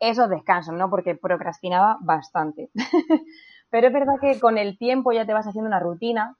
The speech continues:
y, y bueno, pues me ponía muchos horarios, ¿no? Como, como una niña de primaria. De tal a tal hora como, de tal a tal hora hago ejercicio, que a lo mejor luego llegaba el tiempo a hacer el ejercicio y me daba pereza, no pasa nada. Mm, lo dedicaba a hablar con mi madre por teléfono o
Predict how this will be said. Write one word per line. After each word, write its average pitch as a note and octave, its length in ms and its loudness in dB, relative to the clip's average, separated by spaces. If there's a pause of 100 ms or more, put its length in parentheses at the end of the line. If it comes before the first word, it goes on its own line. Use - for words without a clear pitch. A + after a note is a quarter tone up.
(500)
y, F3 800 -4
y F3+ 60 -8
bueno, F3+ 220 0
pues E3 120 -8
me D#3+ 60 -6
ponía E3+ 280 0
muchos F#3 340 -8
horarios, E3 360 2
¿no? F3 140 -2
Como, E3 380 -2
como E3+ 180 -4
una F3+ 100 2
niña F#3 220 -2
de D#3+ 60 0
primaria. D#3 440 -2 (280)
De F#3 140 0
tal F#3 160 2
a F3+ 80 2
tal E3+ 140 2
hora F3 300 2
como, B3+ 440 0
de G3 100 -2
tal F#3 180 2
a F#3 80 4
tal F3 140 0
hora F3 320 2
hago F3 200 4
ejercicio, A#3 840 -4 (340)
que A#3 80 0
a G#3 40 4
lo G3+ 80 2
mejor G#3 260 0
luego D#4 160 2
llegaba D4 300 0
el C4+ 60 -2
tiempo C4+ 200 0
a - 20 4
hacer C4 200 0
el B3 100 4
ejercicio A#3+ 640 -4
y B3 120 -4
me A#3+ 80 0
daba A3+ 260 2
pereza, B3+ 440 0 (100)
no E3+ 260 -6
pasa E3+ 240 -12
nada. E3 360 -2 (340)
Mm, F#3 420 -6
lo E3+ 120 4
dedicaba F#3 720 4
a E3+ 220 0
hablar F3+ 340 2
con F#3 160 -4
mi F3 80 -4
madre E3+ 260 2
por E3 180 -2
teléfono C4+ 1040 -4
o F3+ 640 2